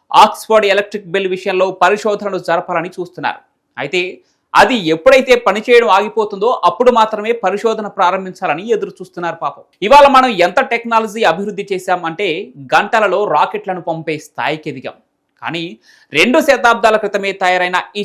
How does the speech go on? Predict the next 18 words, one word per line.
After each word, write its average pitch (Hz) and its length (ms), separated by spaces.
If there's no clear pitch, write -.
చిన్న 240 280
బెల్ 196 320
విషయంలో 180 380
మాత్రం 160 260
ఇంకా 175 220
సమాధానాలే 170 680
దొరకడం 160 480
లేదు. 120 140
అది 196 180
మానవ 254 240
చరిత్రలో 208 360
ఒక 214 200
మిస్టరీగా 185 520
మిగిలిపోతుందా, 185 720
లేక 208 120
ఏదో 240 160
ఒక 220 220
రోజు 208 300